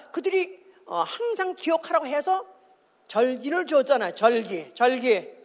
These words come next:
예, 그래서 절기도 뭐 하냐면 여호와의 절기, 여호와의 절기.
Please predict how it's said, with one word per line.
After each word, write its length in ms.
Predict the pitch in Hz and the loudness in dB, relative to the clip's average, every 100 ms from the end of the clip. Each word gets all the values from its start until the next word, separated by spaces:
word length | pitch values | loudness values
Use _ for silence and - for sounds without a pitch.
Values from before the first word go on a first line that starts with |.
| - - - - - - | -20 -20 -20 -20 -20 -4
예, 260 | 226 190 147 | 0 0 -2
그래서 400 | - 320 320 294 | -2 0 4 2
절기도 560 | - 233 277 320 320 370 | 4 2 2 -2 2 4
뭐 140 | 302 | 6
하냐면 480 | 277 240 240 285 - - - | 4 4 0 -2 -4 -8 2
여호와의 380 | 220 254 277 | 6 8 6
절기, 340 | 277 240 220 180 | 6 2 2 4
여호와의 280 | 226 285 277 | 8 10 10
절기. 360 | 269 233 202 | 8 8 2